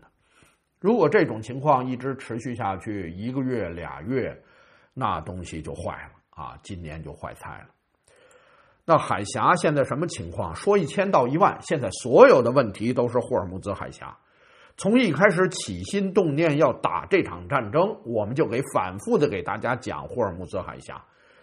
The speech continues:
我估计这点事儿，那个地理情况、各方面情况，大家听都，耳朵都听烂了。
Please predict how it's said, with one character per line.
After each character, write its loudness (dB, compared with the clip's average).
我 -2
估 0
计 4
这 4
点 0
事 6
儿， 6
那 -6
个 -2
地 -2
理 -6
情 -8
况、 4
各 -2
方 -4
面 -4
情 -10
况， 0
大 -2
家 -2
听 -2
都， 2
耳 -4
朵 -2
都 4
听 0
烂 6
了。 -12